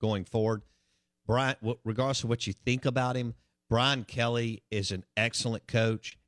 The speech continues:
L S U just hired a really good head coach.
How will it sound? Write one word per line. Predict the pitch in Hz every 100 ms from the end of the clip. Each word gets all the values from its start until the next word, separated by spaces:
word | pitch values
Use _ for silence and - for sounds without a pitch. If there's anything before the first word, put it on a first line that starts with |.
| -
L | 113 127
S | 120 - 117
U | 117
just | 104 113 107 -
hired | 110 110 107 101
a | 92 82 82
really | 104 120 117
good | 98 110
head | 101 110 113
coach. | - 120 120 120 -